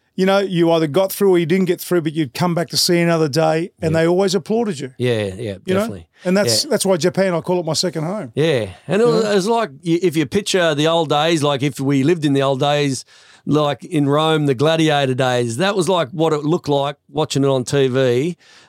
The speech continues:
Speaker 2: where the Japanese crowd, like, the stadium's full, and then the two guys going at it, it was like a gladiator fight.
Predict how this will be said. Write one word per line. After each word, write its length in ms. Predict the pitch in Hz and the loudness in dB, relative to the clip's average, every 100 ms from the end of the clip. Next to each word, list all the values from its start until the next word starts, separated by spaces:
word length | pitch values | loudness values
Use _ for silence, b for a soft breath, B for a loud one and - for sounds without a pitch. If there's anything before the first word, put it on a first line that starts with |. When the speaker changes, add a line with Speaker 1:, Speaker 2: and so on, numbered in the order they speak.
| b _ | b _
Speaker 2:
where 220 | - 147 139 | -2 2 2
the 120 | 123 | 0
Japanese 680 | 117 156 151 147 147 139 - | -2 -2 0 0 2 0 -2
crowd, 520 | - 147 143 156 170 | -2 0 2 2 0
like, 200 | 139 117 | -2 -2
the 280 | 135 127 127 | -2 0 -2
stadium's 580 | - 143 151 147 135 | -2 -2 0 0 0
full, 420 | - 165 143 160 156 b b b | 0 0 2 0 -6 b b b
and 120 | 131 | -2
then 120 | 135 131 | 0 0
the 80 | |
two 240 | 127 170 156 | 0 0 2
guys 340 | 143 135 131 | 2 2 0
going 260 | 120 160 147 | 0 0 0
at 120 | 123 | 0
it, 180 | 127 165 | 0 0
it 40 | |
was 180 | 139 131 | 0 2
like 180 | 175 151 | 0 0
a 80 | 135 | -2
gladiator 600 | 127 139 147 135 127 117 | 0 0 0 0 0 -2
fight. 400 | 135 147 135 | -2 -2 -2